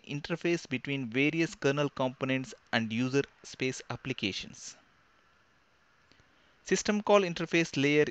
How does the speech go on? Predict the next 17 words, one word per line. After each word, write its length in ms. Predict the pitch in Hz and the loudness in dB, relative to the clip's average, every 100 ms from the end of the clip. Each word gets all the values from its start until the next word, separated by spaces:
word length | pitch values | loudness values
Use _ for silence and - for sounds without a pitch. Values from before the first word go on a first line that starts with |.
| - | 0
is 180 | 131 131 | -2 -2
exposed 480 | 127 - 147 139 | -4 -2 -2 -2
to 80 | - | -2
user 380 | 127 131 131 139 | -2 0 2 2
application 600 | 127 120 113 110 - 104 | 2 -2 0 0 0 0
layer. 280 | 98 98 - - _ _ _ - - _ | 0 -2 -6 -12 _ _ _ -20 -20 _
User 300 | 151 170 185 | -2 4 4
application 680 | 175 170 165 170 160 170 170 _ | 4 2 0 0 0 -4 -6 _
uses 360 | - 135 147 143 | -2 2 2 0
the 180 | - 196 | -2 -4
system 420 | - 147 - 147 | -6 -6 -4 -2
call 240 | - 151 147 | 4 4 4
interface 640 | 135 123 131 - 147 110 - - - _ | -2 -4 -4 0 2 2 -4 -20 -20 _
as 220 | 127 123 | 2 4
a 80 | 120 | 4
means 580 | 113 131 170 135 - - _ _ | 2 0 -2 -4 -6 -14 _ _
to 100 | - | -6